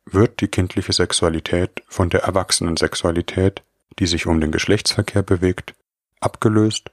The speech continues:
beziehungsweise überformt. Eine Integration der Perspektiven,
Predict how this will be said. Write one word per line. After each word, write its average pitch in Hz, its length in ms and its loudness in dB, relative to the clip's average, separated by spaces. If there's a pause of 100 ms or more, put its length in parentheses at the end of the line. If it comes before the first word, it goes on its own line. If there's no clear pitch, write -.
(100)
beziehungsweise 85 680 0
überformt. 82 640 -2 (2000)
Eine 110 260 0
Integration 107 880 0
der 117 120 2
Perspektiven, 117 920 -2